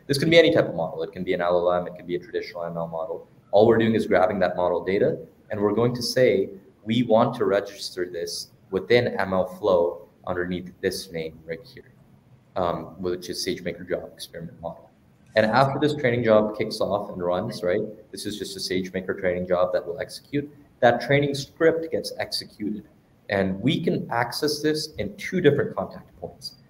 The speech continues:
by default, just by that installation with the SageMaker M L Flow package. We can access it first in the Studio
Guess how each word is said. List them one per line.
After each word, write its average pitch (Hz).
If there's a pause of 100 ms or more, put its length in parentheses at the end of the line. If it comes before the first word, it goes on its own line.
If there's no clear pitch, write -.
by 95
default, -
just 98
by 92
that 90
installation 95
with 87
the -
SageMaker 87
M 85
L 82
Flow 85
package. - (360)
We 104
can 104
access 104
it -
first -
in 90
the 90
Studio 107